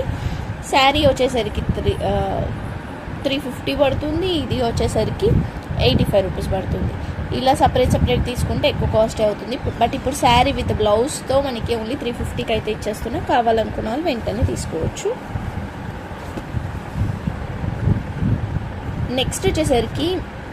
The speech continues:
కలర్ చూడండి, వస్తుందన్నమాట. And షైనింగ్గా కూడా ఉంది. క్లాత్ వచ్చేసరికి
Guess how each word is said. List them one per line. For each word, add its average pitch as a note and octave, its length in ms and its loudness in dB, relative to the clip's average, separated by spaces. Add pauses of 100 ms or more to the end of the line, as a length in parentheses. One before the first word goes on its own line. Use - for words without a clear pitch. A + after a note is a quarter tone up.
(180)
కలర్ A#3+ 380 6
చూడండి, A#3 420 4 (800)
వస్తుందన్నమాట. A#3+ 840 0 (180)
And F4+ 160 2
షైనింగ్గా B3 560 2
కూడా B3 200 6
ఉంది. A3 220 0
క్లాత్ G#3 300 6
వచ్చేసరికి G#3+ 540 0